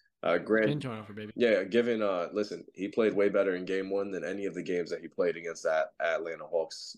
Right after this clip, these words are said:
Speaker 1: back in, uh, twenty twenty-one. So there's some room for optimism. Hopefully, uh,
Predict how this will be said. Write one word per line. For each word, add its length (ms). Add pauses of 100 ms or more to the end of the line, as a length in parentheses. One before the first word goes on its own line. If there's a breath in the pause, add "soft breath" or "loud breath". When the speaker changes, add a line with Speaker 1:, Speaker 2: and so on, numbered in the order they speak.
Speaker 1:
back 260
in, 180
uh, 260
twenty 260
twenty-one. 500 (340 soft breath)
So 460 (720)
there's 200
some 320 (300)
room 300
for 180
optimism. 720
Hopefully, 540
uh, 260